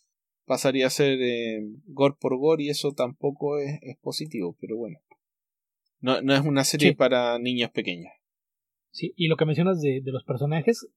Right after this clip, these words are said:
Speaker 2: creo que aquí más que referencias se les está usando como arquetipos, ¿no? Y eso también
Speaker 1: Sí.
Speaker 2: ayuda, porque no necesitas estar familiarizado con ellos. Y son arquetipos, los personajes de D C en ese aspecto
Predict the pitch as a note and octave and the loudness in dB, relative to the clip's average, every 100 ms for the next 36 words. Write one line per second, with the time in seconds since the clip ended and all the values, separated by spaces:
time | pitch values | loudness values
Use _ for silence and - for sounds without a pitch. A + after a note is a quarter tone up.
0 | _ - E3+ G3 F#3 F#3 F#3 E3+ G3+ D3 | _ -2 0 2 2 2 2 0 0 0
1 | - C3 D3 G3 D3 A#2 - D3 D#3 D3 | -2 -4 -2 -2 -4 -6 -2 2 2 0
2 | A#2+ A2+ - - D3 - G#2 D#3 - _ | -2 -10 -10 -4 -4 -4 -10 -10 -12 _
3 | - C#3+ D3 C3 C#3 C#3 C3+ D#3 - - | -4 -2 0 0 0 2 4 4 2 -4
4 | A2 C#3 C#3+ E3 - C3+ D#3 C#3 D#3 C3 | -4 -2 0 0 -2 -2 2 2 0 -4
5 | A#2+ A#2 C#3 C3 C#3+ D#3 B2+ - _ _ | -4 -2 -2 -2 0 0 0 -6 _ _
6 | _ - D#3+ E3+ D#3+ C#3+ D3 D#3+ D3+ D#3+ | _ 0 2 2 0 0 -2 -4 -2 -4
7 | - D#3+ - - D3+ E3 D#3 D#3+ D#3+ F3 | -4 -8 -6 -4 0 2 2 2 2 0
8 | - D3+ D3+ D#3+ - D#3+ - F3 | 0 -2 -2 -2 2 0 0 -4